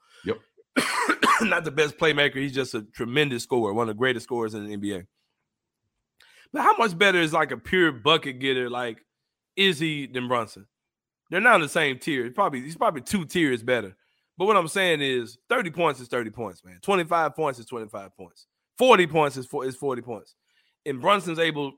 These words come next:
Speaker 2: capable of doing all those things on the biggest stage. So I'm like, "So what did you really do, man?" <laughs>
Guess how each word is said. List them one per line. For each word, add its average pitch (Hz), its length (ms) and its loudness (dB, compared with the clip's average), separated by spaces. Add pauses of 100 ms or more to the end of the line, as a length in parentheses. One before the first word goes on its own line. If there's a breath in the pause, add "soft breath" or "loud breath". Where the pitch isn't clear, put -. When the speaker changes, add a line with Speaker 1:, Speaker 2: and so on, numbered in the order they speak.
(140)
Speaker 2:
capable 151 300 0
of 135 40 -2
doing 139 160 0
all 147 180 6
those 120 220 -2
things 98 380 -16 (340)
on 117 100 -12
the 113 60 -8
biggest 110 300 -6
stage. 92 340 -16 (460)
So - 140 -4
I'm 170 60 0
like, 170 160 -2
"So 175 120 -4
what 226 140 0
did 214 120 -10
you 202 80 -6
really 156 240 -2
do, 110 200 -8
man?" 85 160 -20 (100)
<laughs> - 0 -